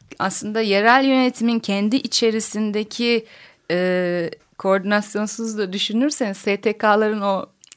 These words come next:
sisteme girememesi de hani çok anlaşılamaz bir şey de değil. Ö-, ben öyle düşünüyorum.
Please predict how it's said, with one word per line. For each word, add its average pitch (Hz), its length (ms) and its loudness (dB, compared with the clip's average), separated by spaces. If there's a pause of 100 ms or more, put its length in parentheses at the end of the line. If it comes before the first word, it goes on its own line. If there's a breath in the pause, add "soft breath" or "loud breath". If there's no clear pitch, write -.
sisteme 208 460 -4
girememesi 208 640 -4
de 208 40 -4
hani 196 180 -4
çok - 380 -6
anlaşılamaz 190 800 -2
bir 202 40 -4
şey 180 300 -4
de 185 160 0
değil. 180 340 -4
Ö-, 160 360 -10
ben 180 120 -4
öyle 185 220 -4
düşünüyorum. 156 560 -10